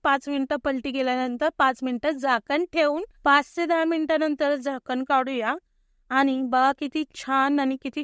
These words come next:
फ्लेकी झालेला आहे आणि किती खुसखुशीत झालेला आहे. पूर्णपणे साखरेचा जो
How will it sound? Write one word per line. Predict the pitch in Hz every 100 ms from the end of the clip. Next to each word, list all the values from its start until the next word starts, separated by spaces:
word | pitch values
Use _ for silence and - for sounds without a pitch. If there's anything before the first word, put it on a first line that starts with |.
| -
फ्लेकी | 277 226 - 285
झालेला | 277 294 226 214
आहे | 196 190 220 339 _ _ _ _ _ _ _ _
आणि | 240 254
किती | 294 - 339 -
खुसखुशीत | - 330 294 - 311 294 - 320
झालेला | 262 320 277 247 233
आहे. | 214 208 240 _ _ _ -
पूर्णपणे | 311 311 320 320 311 311 311 285 262 _ _ -
साखरेचा | - 269 247 285 294 277
जो | 285 302